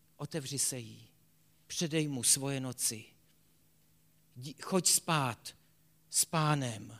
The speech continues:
Ne se starostmi a strachy. Ne s nepřítelem. Choď spát v pokoji a v důvěře,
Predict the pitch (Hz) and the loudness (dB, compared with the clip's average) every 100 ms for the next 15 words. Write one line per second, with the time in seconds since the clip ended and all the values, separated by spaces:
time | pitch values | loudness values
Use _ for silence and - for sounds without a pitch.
0 | - _ _ _ _ _ _ 135 180 175 | -20 _ _ _ _ _ _ 6 10 12
1 | - 156 - 165 170 160 - 156 151 135 | 10 8 6 6 8 6 6 2 4 6
2 | - 151 143 - 113 110 _ _ 156 190 | 6 4 -6 -6 -12 -12 _ _ 6 10
3 | 180 165 165 - 165 - 139 117 107 104 | 10 8 4 0 -2 0 -2 -2 -6 -12
4 | - - _ _ - 190 - - 175 143 | -18 -20 _ _ 4 6 6 6 8 6
5 | - - - - 196 196 185 143 120 - | 4 -16 -6 6 6 8 6 6 4 -2
6 | - - - 139 143 131 190 175 185 160 | -20 -16 -8 -6 -6 -2 -2 6 6 6
7 | - - | 2 -4